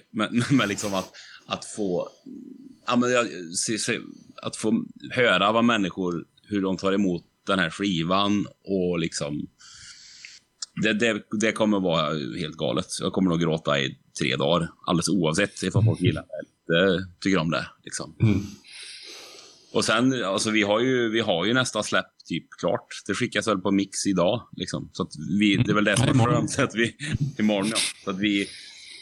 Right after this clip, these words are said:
Speaker 1: nu kan vi unna oss, liksom. Vi behöver inte stressa in i nå-, liksom, nya låtskrivanden eller i nya studiosituationer,
Speaker 2: Nej.
Speaker 1: utan
Speaker 2: Nej, precis.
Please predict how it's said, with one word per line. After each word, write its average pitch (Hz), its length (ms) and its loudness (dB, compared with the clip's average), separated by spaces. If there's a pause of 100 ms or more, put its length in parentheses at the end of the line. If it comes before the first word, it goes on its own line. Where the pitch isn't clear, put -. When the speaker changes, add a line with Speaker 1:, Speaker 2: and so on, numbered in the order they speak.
(180)
Speaker 1:
nu 104 200 2
kan 110 240 -2
vi 117 80 0
unna 95 380 2
oss, 107 300 0
liksom. 90 560 -2
Vi 92 120 0
behöver 101 220 0
inte 95 160 -4
stressa 104 600 -4
in 90 260 2
i 87 80 0
nå-, 90 340 -2
liksom, 87 320 -2
nya 90 300 2
låtskrivanden 90 1300 2
eller 101 340 2
i 90 60 0
nya 87 520 2
studiosituationer, 90 960 0
Speaker 2:
Nej. 98 100 0 (160)
Speaker 1:
utan 90 300 0
Speaker 2:
Nej, 87 320 -2 (100)
precis. - 460 -4